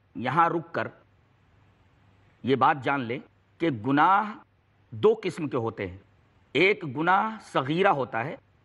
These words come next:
اور ایک گناہ کبیرہ۔ گناہ صغیرہ اور گناہ کبیرہ، ان دونوں میں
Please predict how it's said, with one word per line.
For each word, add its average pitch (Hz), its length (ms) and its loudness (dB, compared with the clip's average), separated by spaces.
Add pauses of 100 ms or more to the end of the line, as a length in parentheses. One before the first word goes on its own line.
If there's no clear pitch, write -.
اور 143 280 2
ایک 170 260 0 (100)
گناہ 151 280 2
کبیرہ۔ 113 360 -4 (800)
گناہ 170 300 4 (180)
صغیرہ 175 500 0 (140)
اور 139 160 2
گناہ 131 340 -2 (100)
کبیرہ، 107 320 -4 (600)
ان 247 220 2
دونوں 254 220 4
میں 285 100 2